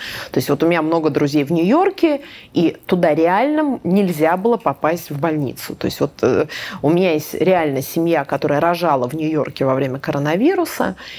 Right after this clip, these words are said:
и они рожали в коридоре, потому что палат не было, и это за большие деньги они делали. Ну, то есть вот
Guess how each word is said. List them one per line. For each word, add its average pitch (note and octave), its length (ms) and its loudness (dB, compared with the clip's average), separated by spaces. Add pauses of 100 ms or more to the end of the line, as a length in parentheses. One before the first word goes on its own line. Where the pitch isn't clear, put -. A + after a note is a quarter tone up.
и - 60 2
они F#3+ 260 2
рожали F#3+ 480 2
в D3+ 120 -4
коридоре, F3 680 0
потому D3 220 -6
что - 100 -10
палат D#3 400 2
не B3 220 4
было, C#4+ 240 4
и - 180 0
это G3 260 0
за E3 120 0
большие D3+ 440 0
деньги D#3 360 -2
они - 220 -6
делали. - 420 -4 (240)
Ну, A#3+ 120 4
то G#3 100 0
есть - 120 -2
вот E3 160 0